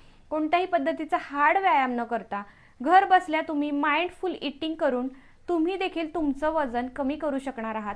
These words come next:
हे नैसर्गिकरित्या एक प्रोसेस आहे वजन कमी करण्यासाठी, बॉडीला एकदम हेल्दी ठेवण्यासाठीची. त्यामुळे नक्की तुम्ही तुमच्या जीवनामध्ये ही पद्धत अवलंबून बघा आणि मला कमेंटमध्ये सांगायला अजिबात विसरू नका की या पद्धतीने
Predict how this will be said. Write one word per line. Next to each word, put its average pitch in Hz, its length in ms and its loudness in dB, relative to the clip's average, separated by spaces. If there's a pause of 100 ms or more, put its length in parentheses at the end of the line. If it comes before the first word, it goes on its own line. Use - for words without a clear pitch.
(100)
हे 302 180 0
नैसर्गिकरित्या 311 1160 -2 (440)
एक 277 160 -6
प्रोसेस 349 520 0
आहे 277 240 2
वजन 269 380 0
कमी 339 240 -2
करण्यासाठी, 254 640 -4
बॉडीला 269 680 2 (400)
एकदम 320 380 4 (140)
हेल्दी 277 420 0
ठेवण्यासाठीची. 240 880 -4 (320)
त्यामुळे 294 200 0
नक्की 330 400 0
तुम्ही 370 240 -4
तुमच्या 330 400 0
जीवनामध्ये 294 600 -2
ही 262 160 -4
पद्धत 277 480 -2
अवलंबून 294 600 -2
बघा 233 240 -2 (360)
आणि 269 160 -6
मला 294 340 2
कमेंटमध्ये 311 580 0
सांगायला 262 380 -2
अजिबात 247 500 -4
विसरू 269 320 -6
नका 240 280 -4
की 240 320 -6
या 262 240 4
पद्धतीने 294 640 0